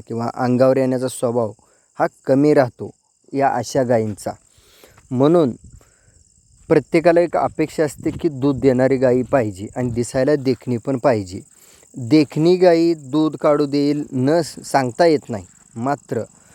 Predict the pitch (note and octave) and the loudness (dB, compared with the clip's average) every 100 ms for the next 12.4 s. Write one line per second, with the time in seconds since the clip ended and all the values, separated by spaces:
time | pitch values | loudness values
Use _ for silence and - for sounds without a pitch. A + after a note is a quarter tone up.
0 | - _ - C#3+ C#3+ F#3 F#3 E3+ E3 C#3+ | -20 _ 2 4 4 4 2 2 0 -2
1 | C3+ D#3 C#3 C#3 C3 C3 C3 A#2+ B2 B2+ | -4 -2 0 0 -2 -4 -2 0 0 0
2 | A#2+ C#3 B2+ - - B2+ C#3 B2+ A#2+ G#2+ | 0 0 0 -4 -6 -4 0 2 0 -2
3 | G2 G#2+ - _ - _ B2+ A#2+ - D3+ | -8 -14 -20 _ -20 _ -6 -6 -4 -2
4 | F3 - B2+ B2+ C3 F3 D#3 B2+ C3 C3+ | 0 0 2 2 2 2 0 -4 -2 -2
5 | C#3 - _ _ _ - A#2 C3 C3 - | -6 -16 _ _ _ -16 -4 -2 0 2
6 | C3+ A#2+ A#2+ A#2 - A#2 C3+ _ _ _ | 2 2 0 -4 -4 -8 -8 _ _ _
7 | _ _ - D3 D3+ D#3 C3+ C#3 - - | _ _ -4 0 2 0 0 -2 -2 -4
8 | D3 E3+ F3+ D#3+ - F3 F3 D#3+ E3+ - | 0 2 2 0 -2 -2 0 0 -2 -2
9 | F#3 E3 C3 B2+ C#3+ D3+ F3 F3+ E3 E3+ | -10 -6 -4 2 2 2 -2 -4 -2 0
10 | C#3+ D3+ D#3 C#3+ - D#3 D3+ D#3 D3 C3+ | 2 0 0 -4 -4 -6 -4 -2 -2 0
11 | C#3+ C3+ C#3+ C#3 - A#2+ A#2+ C3+ C#3 B2 | -2 -2 -6 -6 -4 -2 0 2 2 0
12 | B2+ G#2 B2+ | -8 -8 -8